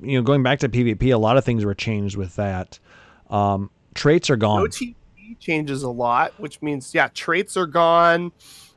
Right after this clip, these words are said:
Speaker 2: Cooldowns are different. It's gonna be a, P V Ps might be very different.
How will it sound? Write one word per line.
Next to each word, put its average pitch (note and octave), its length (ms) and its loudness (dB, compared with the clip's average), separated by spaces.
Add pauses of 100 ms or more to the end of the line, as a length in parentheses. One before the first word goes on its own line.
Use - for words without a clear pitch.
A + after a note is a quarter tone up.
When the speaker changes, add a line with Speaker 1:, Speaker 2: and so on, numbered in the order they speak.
(720)
Speaker 2:
Cooldowns E3 480 0
are E3+ 80 -4
different. D#3+ 480 0 (360)
It's - 100 -18
gonna A#3+ 160 -4
be E3 80 0
a, C#3 60 -8 (320)
P F3+ 140 -4
V C#4 100 -8 (220)
Ps F3+ 100 -6
might D3+ 280 0
be D3 120 -6
very C3 440 -4
different. A2+ 280 -12